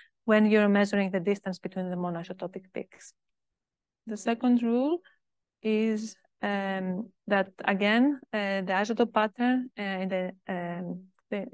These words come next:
isotope intensity pattern between the different isotope patterns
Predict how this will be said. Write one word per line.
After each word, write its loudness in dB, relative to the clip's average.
isotope -8
intensity -2
pattern 0
between -2
the -2
different -2
isotope -4
patterns -4